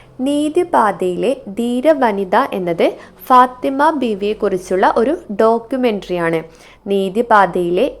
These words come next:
ധീരവനിത എന്നത് ഫാത്തിമ ബീവിയെക്കുറിച്ചുള്ള ഡോക്യുമെൻ്ററിയാണ്. പ്രീവിയസ് ഇയർ ക്വസ്റ്റ്യൻ ആയിരുന്നു. അടുത്തത്, ആന്ധ്രാപ്രദേശിൻ്റെ നൃത്തരൂപം. ആൻസർ ഓപ്ഷൻ എ ആണ്, കുച്ചിപ്പുടി. ആന്ധ്രാപ്രദേശിൻ്റെ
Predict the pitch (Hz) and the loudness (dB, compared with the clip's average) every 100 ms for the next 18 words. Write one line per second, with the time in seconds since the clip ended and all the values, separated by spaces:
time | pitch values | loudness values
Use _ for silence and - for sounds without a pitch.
0 | 180 220 226 233 294 240 202 190 180 240 | -6 -4 -2 2 2 4 0 -2 -2 -2
1 | - 180 170 240 440 - - _ - 214 | -2 -6 -2 -2 -2 -10 -20 _ 4 4
2 | 214 233 226 254 262 220 196 208 214 202 | 4 -4 -2 -2 -2 -4 0 -2 0 -2
3 | 185 - 190 269 196 190 196 196 240 247 | -2 -2 0 0 0 2 2 0 -2 -2
4 | 208 190 180 180 339 - - _ - 277 | -2 -2 -2 -2 -4 -8 -20 _ -2 -2
5 | 254 254 254 240 311 - 320 311 - 277 | 0 0 0 -2 -2 0 -2 -2 -4 -2
6 | 233 170 165 165 160 _ _ _ _ - | -2 -2 -2 -4 -8 _ _ _ _ -2
7 | 180 - - 175 190 339 - - - - | 0 0 -2 0 0 -4 -10 -20 -2 4
8 | 269 269 269 320 349 302 233 190 190 - | 4 4 2 4 4 0 -2 -2 -4 -4
9 | 180 185 262 220 214 247 - - 277 180 | -4 -2 -2 0 2 2 2 4 6 4
10 | 151 190 - - - _ _ - 196 190 | 2 -2 -2 -12 -20 _ _ -2 -2 -4
11 | - 233 311 - 202 196 - - 247 254 | -4 -2 -2 -2 -4 -4 -8 -4 -4 -4
12 | 220 208 262 254 185 160 294 - 233 - | -4 -2 0 0 0 -2 -4 -6 -8 -8
13 | - 226 - 175 156 - - - _ - | -10 -10 -6 -4 -4 -8 -16 -20 _ 0
14 | 190 190 190 208 208 208 202 202 214 208 | 0 0 0 0 -2 -4 -2 -4 -4 -4